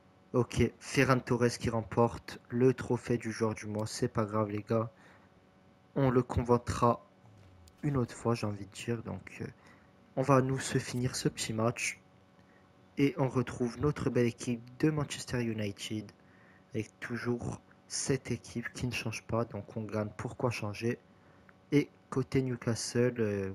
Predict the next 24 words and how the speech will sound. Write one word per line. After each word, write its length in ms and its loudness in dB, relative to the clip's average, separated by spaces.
Watkins, 960 0
Fraser, 720 -4
Lirola, 640 0
Manquillo, 580 0
Lindelof. 640 -2
Donc, 460 -4
elle 180 4
est 60 4
pas 180 2
dégueu 320 2
cette 160 -6
équipe. 300 -4
Je 120 -4
vais 40 -4
juste 180 -8
voir 160 -2
combien 200 -4
ils 40 -2
sont 160 -6
au 40 -2
classement. 420 -6
Tiens, 220 -8
maintenant 240 -8
que 180 -16